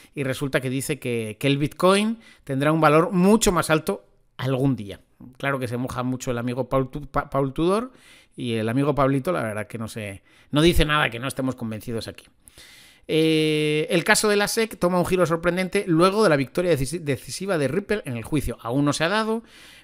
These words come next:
pero después de la victoria táctica considerada después de que dictamina-, de que la, la jueza Analisa Torres dictaminó publicar los documentos escritos por el exdirector de división de finan-, de finanzas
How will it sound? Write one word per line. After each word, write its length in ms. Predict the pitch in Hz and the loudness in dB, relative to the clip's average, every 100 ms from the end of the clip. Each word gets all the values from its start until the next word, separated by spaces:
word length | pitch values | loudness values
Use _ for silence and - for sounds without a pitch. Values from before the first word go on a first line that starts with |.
| _ | _
pero 360 | 156 143 143 143 | 0 2 4 2
después 320 | 143 - 180 | 2 2 2
de 60 | 175 | 4
la 100 | 151 | 2
victoria 400 | 139 - 165 147 | 0 0 0 0
táctica 420 | 214 - 160 127 | -4 -4 -4 -4
considerada 540 | 127 117 127 151 180 | -4 -4 -4 -2 -4
después 320 | 139 123 156 | -4 -4 -4
de 100 | 156 | -2
que 100 | 135 | -2
dictamina-, 640 | 127 120 - 131 131 143 165 | -4 -4 -4 0 2 0 -2
de 200 | 139 123 | -6 -4
que 180 | 131 | -2
la, 440 | 127 123 123 120 120 | 0 0 0 -2 -4
la 100 | 113 | -6
jueza 320 | - 190 175 | -2 0 2
Analisa 440 | 143 127 139 - 135 | 0 0 -2 -2 -2
Torres 340 | 202 185 127 | -2 -2 -4
dictaminó 560 | 127 - 127 131 170 151 | -6 -4 -2 0 0 -2
publicar 340 | 127 120 156 | -4 -4 -2
los 80 | 156 | -2
documentos 380 | 143 147 165 139 | -2 -4 -4 -6
escritos 340 | - 185 156 | -8 -6 -4
por 160 | - 123 | -4 -4
el 60 | |
exdirector 400 | 113 117 113 - | -4 -6 -6 -4
de 140 | 151 147 | -2 -4
división 460 | 143 139 131 175 | -4 -6 -4 -4
de 80 | 135 | -4
finan-, 380 | - 139 170 160 | -4 -4 -4 -4
de 100 | 127 | -6
finanzas 760 | - 131 160 180 147 113 104 | -4 0 0 0 -4 -8 -12